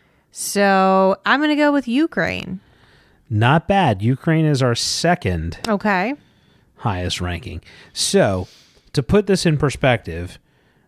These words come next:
Speaker 2: the best ranking we have achieved in the U S store
Speaker 1: Okay.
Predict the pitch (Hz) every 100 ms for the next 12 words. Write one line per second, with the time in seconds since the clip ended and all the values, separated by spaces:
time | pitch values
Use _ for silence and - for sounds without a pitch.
0 | - 110 117 101 - 175 214 - 156 151
1 | 151 147 135 127 120 123 117 113 - 120
2 | 107 104 95 - 120 113 110 104 110 160
3 | 180 123 110 - - - _ - - 110
4 | 85 71 82 101 _ 208 220 185